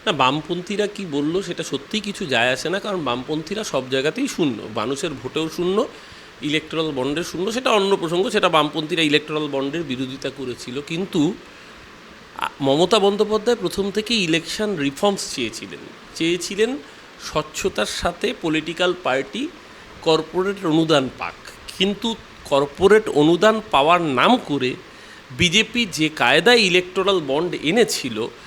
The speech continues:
এবং তদানীন্তন অরুণ জেটলি যেটা বলেছিলেন এবং নরেন্দ্র মোদী যে প্রতিশ্রুতি দিয়েছিলেন যে এর ফলে একটা স্বচ্ছতা আসবে, আজকে সুপ্রিম কোর্টের রায় এবং এসবিআই এর প্রাথমিক স্তরে দেওয়া তথ্য, যে তথ্য অসম্পূর্ণ,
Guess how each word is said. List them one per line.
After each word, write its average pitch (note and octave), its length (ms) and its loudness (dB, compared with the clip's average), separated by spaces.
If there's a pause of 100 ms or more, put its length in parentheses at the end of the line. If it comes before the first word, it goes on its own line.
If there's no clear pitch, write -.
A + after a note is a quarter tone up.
(240)
এবং E3 320 0
তদানীন্তন G3 760 2 (300)
অরুণ F#3 300 2
জেটলি G#3 340 2
যেটা F#3+ 260 2
বলেছিলেন D#3 680 2
এবং D#3 260 2
নরেন্দ্র D#3+ 360 2
মোদী G3 260 2
যে F#3+ 140 2
প্রতিশ্রুতি F#3+ 640 -2
দিয়েছিলেন E3 520 0
যে D3 160 2
এর D3 80 0
ফলে F3+ 320 -2
একটা F#3+ 200 -4
স্বচ্ছতা G3+ 600 -4
আসবে, B2 400 -2 (800)
আজকে E3 460 0
সুপ্রিম F#3+ 460 -2
কোর্টের G3 460 -2
রায় A#2+ 300 2 (400)
এবং F3 240 2
এসবিআই D#3 480 2
এর G#3 240 4
প্রাথমিক C4 560 4
স্তরে A3 320 2
দেওয়া E3+ 280 2
তথ্য, D3 360 -2
যে F#3 100 4
তথ্য G3 380 -4
অসম্পূর্ণ, F#3 760 2